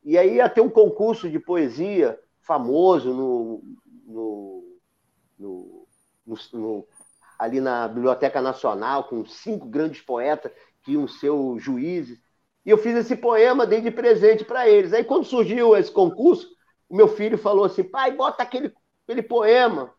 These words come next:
Eu falei: "Filho, aquele poema eu fiz pra vocês e tal." Aí ele me, botei o poema. O poema, e ele foi classificado, ganhou em terceiro lugar, ganhou um troféu. Aí eu falei: "Ih, rapaz, eu acho que eu escrevo bem."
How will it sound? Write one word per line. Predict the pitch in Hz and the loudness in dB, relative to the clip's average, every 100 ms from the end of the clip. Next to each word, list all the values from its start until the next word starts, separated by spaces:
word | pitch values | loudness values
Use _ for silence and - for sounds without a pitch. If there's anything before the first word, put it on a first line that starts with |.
| _ _ _ - | _ _ _ -16
Eu | - | -8
falei: | 277 | -8
"Filho, | 214 415 403 170 170 | -4 4 4 4 0
aquele | 185 294 | -4 -8
poema | 240 277 392 | -6 -4 -4
eu | |
fiz | - 269 | -6 -12
pra | - 262 | -6 -4
vocês | 233 202 208 226 170 | 0 0 -2 -6 -8
e | - | -8
tal." | 202 - _ _ _ _ _ _ _ _ | -8 -8 _ _ _ _ _ _ _ _
Aí | 220 | -2
ele | 240 277 | 0 0
me, | 269 226 - - 269 277 - | 0 -2 -8 -6 -6 -6 -2
botei | 160 196 214 | 0 4 8
o | 214 | 8
poema. | 220 220 165 143 123 | 6 4 4 2 -2
O | |
poema, | 170 170 196 202 - | -2 0 2 -2 -4
e | 175 180 | 4 6
ele | 196 | 6
foi | 190 202 | 4 0
classificado, | 190 196 185 185 - 180 180 | 0 -4 -6 -6 -2 0 2
ganhou | 185 | 2
em | 185 | 2
terceiro | 185 185 202 214 | 0 2 0 2
lugar, | 127 156 | 2 2
ganhou | 147 151 | 2 0
um | |
troféu. | - 143 - 160 180 | -2 -6 -4 -4 -2
Aí | 170 | -2
eu | 226 | -4
falei: | 220 254 | -10 -10
"Ih, | 294 302 | -2 -2
rapaz, | 190 - 156 | -2 -6 -8
eu | 175 | -8
acho | 208 | -10
que | - | -10
eu | 262 | -12
escrevo | 247 - 247 240 285 | -12 -4 -2 -2 -2
bem." | 247 190 175 | 0 0 -2